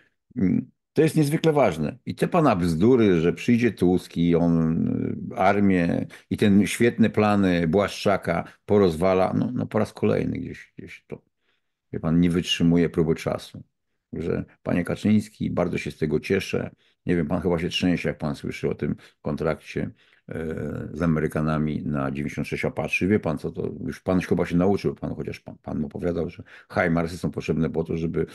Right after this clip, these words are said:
rozbić czołg w odległości pięćset kilometrów. No, no nie wiem, co, e, do czego potrzebny jest himars, jeżeli to ma zrobić i celować w jeden czołg na pięćset kilometrów, to raczej nie, nie bardzo.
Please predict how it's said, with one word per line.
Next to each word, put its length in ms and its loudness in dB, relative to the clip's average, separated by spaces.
rozbić 380 0
czołg 300 4
w 60 -2
odległości 440 -2
pięćset 360 -4
kilometrów. 480 0
No, 180 -6
no 120 -6
nie 120 -2
wiem, 220 -8
co, 140 -16
e, 1080 -12
do 200 -4
czego 240 -2
potrzebny 540 -4
jest 320 -6
himars, 420 -2
jeżeli 240 -6
to 120 0
ma 160 0
zrobić 480 -4
i 120 -8
celować 380 -2
w 40 -6
jeden 200 0
czołg 360 0
na 120 -4
pięćset 300 -6
kilometrów, 500 -6
to 140 -8
raczej 360 -8
nie, 180 -8
nie 100 -6
bardzo. 340 0